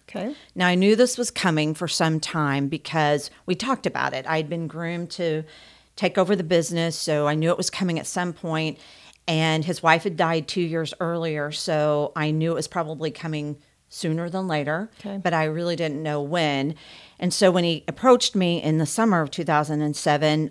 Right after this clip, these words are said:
Speaker 2: I obviously said yes because that's, that was my intention the entire time.
Speaker 1: Mm-hmm.
Speaker 2: The problem was, is that the nest egg I'd built up was a little bit depleted because of the slowness of that early market in the year.
Speaker 1: In
Speaker 2: So
Speaker 1: your own business, in
Speaker 2: in my
Speaker 1: your
Speaker 2: own
Speaker 1: own real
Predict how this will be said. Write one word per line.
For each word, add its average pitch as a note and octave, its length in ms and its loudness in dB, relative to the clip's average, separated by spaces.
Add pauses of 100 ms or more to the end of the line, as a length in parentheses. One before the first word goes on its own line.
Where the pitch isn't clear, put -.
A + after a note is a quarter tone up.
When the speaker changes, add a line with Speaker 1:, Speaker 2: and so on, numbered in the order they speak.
(120)
Speaker 2:
I D3 300 -2 (460)
obviously E3 460 2
said D3 260 -2
yes C#3+ 280 2
because C#3+ 320 -6
that's, C#3 420 -2 (400)
that F#3 240 6
was D#3+ 180 -2
my D#3+ 140 -2
intention D3 460 -4
the C#3 100 -10
entire C3 400 -12
time. - 380 -12
Speaker 1:
Mm-hmm. F3 260 -6 (300)
Speaker 2:
The D#3+ 80 -6
problem A#3+ 400 8
was, E3 320 6
is D3 140 -2
that C#3+ 380 4
the D#3 140 -2
nest E3+ 380 0
egg D3 160 -2
I'd D3 200 -4
built D3 280 -6
up D3 280 -2
was F3+ 220 -2
a G3+ 60 2
little B3+ 300 4
bit F3+ 280 2
depleted D#3 500 0
because D#3 360 -2
of C#3+ 140 -4
the D3 80 -4
slowness E3 720 -2
of D3 340 -4
that C3+ 280 -2
early D3 640 -6 (240)
market D3+ 460 -4
in C#3+ 160 -6
the C#3+ 80 -2
year. C#3 320 -2
Speaker 1:
In A3 220 0
Speaker 2:
So D3+ 140 6
Speaker 1:
your C#3 240 6
own G3 280 -2
business, - 640 -6
in F#3 80 -8
Speaker 2:
in F#3+ 60 2
my F#3+ 160 2
Speaker 1:
your F3 80 -4
Speaker 2:
own F3+ 60 -2
Speaker 1:
own F3 80 -4
real - 80 -4